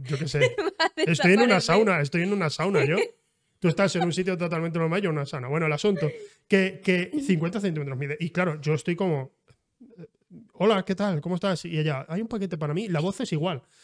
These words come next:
Speaker 1: Y yo, "Sí, sí, hay un-, y claro, sí".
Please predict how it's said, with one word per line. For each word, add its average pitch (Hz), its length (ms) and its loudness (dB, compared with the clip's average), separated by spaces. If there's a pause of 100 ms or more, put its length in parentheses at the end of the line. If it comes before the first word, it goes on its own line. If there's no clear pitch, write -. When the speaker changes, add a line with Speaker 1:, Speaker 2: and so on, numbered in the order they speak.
(320)
Speaker 1:
Y 180 100 2
yo, 156 340 0
"Sí, - 240 -10 (240)
sí, 160 320 -4
hay 156 160 -2
un-, 151 160 -8
y 135 40 -6
claro, 156 260 -4
sí". 180 180 -10